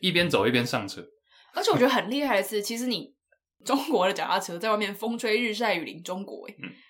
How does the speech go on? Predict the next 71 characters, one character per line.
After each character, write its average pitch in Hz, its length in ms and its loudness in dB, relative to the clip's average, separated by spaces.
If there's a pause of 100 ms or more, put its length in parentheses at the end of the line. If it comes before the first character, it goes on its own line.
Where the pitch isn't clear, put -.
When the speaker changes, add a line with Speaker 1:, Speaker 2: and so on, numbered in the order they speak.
(140)
Speaker 2:
然 175 120 -4
后 214 80 -2
可 196 100 0
能 185 80 -2
很 170 80 -6
多 196 160 4
人 170 160 -2
就 208 60 0
是 208 140 0
弄 208 180 -2
到 196 180 4
什 185 100 -12
么 185 80 -8
一 208 40 -4
些 196 160 -2
污 202 180 -4
渍， 196 260 -12
但 269 160 4
你 185 120 -6
怎 185 160 -4
么 170 80 -8
扫 180 280 -2
那 233 60 -2
个 208 80 -2
Q 214 100 -4
R 165 140 0
code 185 180 -2 (120)
都 214 160 0
还 180 100 2
是 196 60 -2
扫 160 180 -2
得 - 80 -8
出 156 180 -10
来。 151 180 -8
Speaker 1:
<laughs> - 40 -20
对。 92 160 -2 (400)
<laughs> - 400 -2
Speaker 2:
因 359 180 -2
为 392 160 4
其 240 140 0
实 214 420 2 (540)
那 311 160 0
时 294 100 4
候 285 80 10
会 277 140 6
发 254 160 2
明 202 140 0
Q 220 120 -4
R 185 120 2
code 202 160 0
也 165 120 -4
是 185 140 -2
为 226 160 4
了 190 60 4
要 196 100 0
改 190 180 0
善 185 220 -4
说 165 320 -6
以 208 80 -8
前 185 160 -8
的 202 80 -4
条 190 240 -2
码 180 160 -2
可 180 140 -10
能 170 180 -8
弄 311 100 0
到 277 120 4
一 - 20 0
点 185 140 -2
污 226 200 -4
渍 226 320 -6